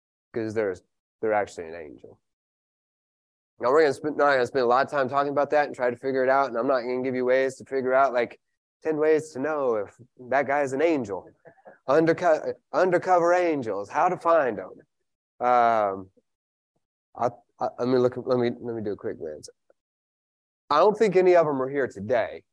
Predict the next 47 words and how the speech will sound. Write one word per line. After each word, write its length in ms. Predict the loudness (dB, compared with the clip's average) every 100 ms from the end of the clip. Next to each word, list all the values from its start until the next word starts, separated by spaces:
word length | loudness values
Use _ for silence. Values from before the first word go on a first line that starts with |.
| _ 0
No 260 | 4 6
offense, 480 | 4 6 6 8 6
y'all. 460 | 4 4 4 0 -10 _ _ _ _ -8
Just 160 | -2
looking 220 | 2 4 4
around, 420 | 4 6 4 4
I 120 | 4
don't 160 | 2 0
see 240 | 2 2
any. 440 | 2 0 -8 -14 _ -20 -20 _ _ _ _ _ _ _ _ _ _
So 140 | 0
you're 160 | 4 4
not 180 | 2
sitting 300 | 2 0 2
by 140 | 2 4
one 240 | 4 2
today, 400 | 0 0 2 2
but 180 | 0 -4 -4 _ -20 -12 -2
as 180 | 0 2
we 80 |
work 280 | 4 4 4
our 120 | 4
way 140 | 4 4
through, 260 | 4 2
you'll, 240 | 2 0 -2
you'll 120 | -6
find 260 | 0 2 2
out 160 | 2
you'll, 100 | -2 -8 -10
you 80 | -8
should 200 | -6 -8
still 200 | -2 -2
be 160 | 0
kind 320 | -2 -2 -4 -6
to 60 |
the 80 | -10
person 360 | -8 -8 -8 -8
next 240 | -8 -10
to 100 | -14
you, 80 | -14 _ _ _
even 320 | -4 0 0
if 160 | 0 -2
you 140 | -6
don't 280 | -4 -4 -4
think, 340 | -2 -2 -2 -6 _
oh, 60 |
wait, 240 | -2 -2